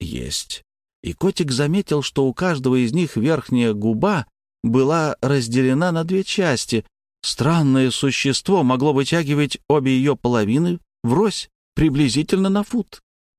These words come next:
Потом оно сближало эти лопасти,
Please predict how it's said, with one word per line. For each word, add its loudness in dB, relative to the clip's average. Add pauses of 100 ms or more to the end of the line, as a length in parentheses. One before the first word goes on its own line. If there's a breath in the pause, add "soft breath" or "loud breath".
(120)
Потом 2
оно 2
сближало 0
эти 0
лопасти, 0